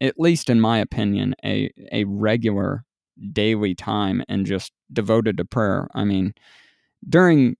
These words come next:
the day, I would pray throughout the day, but I mean, just having that time where I spent with the Lord and, and, and voicing his praise and, and thanking him for the many blessings that he has given me and, and praying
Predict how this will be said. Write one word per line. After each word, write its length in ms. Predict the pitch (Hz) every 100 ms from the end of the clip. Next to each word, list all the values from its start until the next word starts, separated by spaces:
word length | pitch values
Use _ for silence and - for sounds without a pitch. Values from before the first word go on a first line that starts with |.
| 143
the 120 | 127
day, 260 | 110 131
I 140 | 117 110
would 160 | 101
pray 200 | - 143
throughout 520 | 127 - 107 95 160 -
the 100 | -
day, 300 | 95 92 92
but 160 | 92 92
I 140 | 95
mean, 180 | 101 104
just 180 | 110 120
having 300 | 151 143 123
that 160 | 113 -
time 260 | 117 107
where 140 | 101 98
I 40 |
spent 300 | 92 - 110
with 140 | 98
the 80 | 95
Lord 320 | 95 95 98
and, 260 | 92 92 90
and, 320 | - 101 90 -
and 180 | 110 95
voicing 500 | 104 127 123 123 110
his 200 | 110 95
praise 680 | - 107 98 98 101 98 -
and, 300 | 107 98 95 -
and 180 | 110 104
thanking 460 | - 120 127 113
him 220 | 107 107 98
for 100 | 98
the 80 |
many 220 | 101 101 101
blessings 680 | 101 101 104 - 98 101 -
that 120 | 98
he 80 | 95
has 120 | 90
given 360 | - 101 95 95
me 220 | 95 95
and, 240 | 92 92 -
and 260 | - 107 -
praying 520 | - 113 120 117